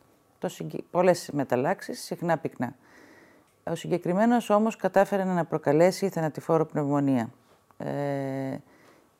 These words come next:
αυτή η μετάλλαξη άλλαξε τον κόσμο, προκάλεσε την πανδημία κτλ.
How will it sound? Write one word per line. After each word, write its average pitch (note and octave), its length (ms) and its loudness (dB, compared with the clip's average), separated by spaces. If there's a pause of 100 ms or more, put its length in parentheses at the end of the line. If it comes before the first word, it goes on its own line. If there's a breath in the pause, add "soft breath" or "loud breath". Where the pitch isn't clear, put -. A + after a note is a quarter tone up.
αυτή - 280 -4
η G#3 80 2
μετάλλαξη F3 920 0 (120)
άλλαξε F3+ 420 2
τον C3+ 160 -2
κόσμο, G#3 400 2
προκάλεσε D#3 540 0
την C3+ 120 -6
πανδημία C#3+ 480 -2
κτλ. D3+ 280 -2